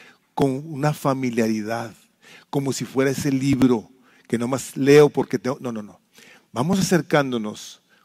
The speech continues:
con temor reverente. Esta es palabra de Dios, hermanos.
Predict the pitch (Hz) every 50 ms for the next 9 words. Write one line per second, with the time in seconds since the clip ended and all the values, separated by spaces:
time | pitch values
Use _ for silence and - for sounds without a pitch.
0 | _ _ - 135 123 123 110 - - 127 110 107 113 123 135 139 139 151 143 135
1 | 127 123 127 113 147 - - - - - - _ - 175 165 160 156 160 160 165
2 | 170 175 175 170 175 170 170 - - 143 123 127 127 110 110 123 123 127 139 156
3 | 156 - - 131 117 113 107 104 101 - - -